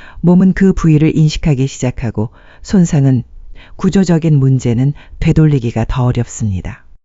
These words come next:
하지만 상황은 그렇게 될 필요가 없습니다.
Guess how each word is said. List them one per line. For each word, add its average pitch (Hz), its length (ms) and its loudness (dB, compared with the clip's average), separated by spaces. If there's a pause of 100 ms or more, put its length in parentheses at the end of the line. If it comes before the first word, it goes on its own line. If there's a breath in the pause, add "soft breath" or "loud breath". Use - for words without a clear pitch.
(560 loud breath)
하지만 196 380 2
상황은 170 600 4
그렇게 156 340 0
될 127 180 0
필요가 127 360 -2
없습니다. 113 680 -6